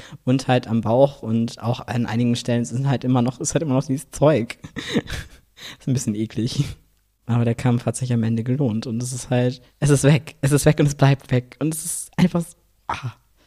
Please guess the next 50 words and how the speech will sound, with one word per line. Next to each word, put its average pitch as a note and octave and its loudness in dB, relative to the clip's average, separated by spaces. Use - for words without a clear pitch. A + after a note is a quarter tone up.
Ich - -20
könnte F3+ 4
das D#3 0
noch E3 4
zwanzig B3 4
Minuten E3 8
sagen, D3 4
wie D3 4
befreiend D#3 4
das C#3+ -2
ist, C#3 -6
weil C#3+ 8
ich C#3+ -2
das D3 -2
halt D3+ 2
nicht D#3 -2
in D3 0
Worte G3 0
fassen C#3 0
kann. C3 0
Ich - -8
fühle F3+ 2
mich E3 0
so E3 2
glücklich D#3+ -2
und C#3 2
ich C#3 -2
habe D#3 0
auch D#3 -2
am C3+ 4
nächsten C#3+ 0
Tag, C#3+ 0
also, A#2+ 0
also A2+ -4
ich - -8
bin B2 0
ja A#2 2
Sonntag A#2 -2
dann A2 -2
nach G#2+ -4
Hause, C#3 0
hatte B2+ -2
dann A#2+ 2
irgendwie A2+ -4
abends A#2+ -4
noch B2+ -2
mit B2 -4
Freunden C#3+ 0
gechattet C3 0
und A2 -4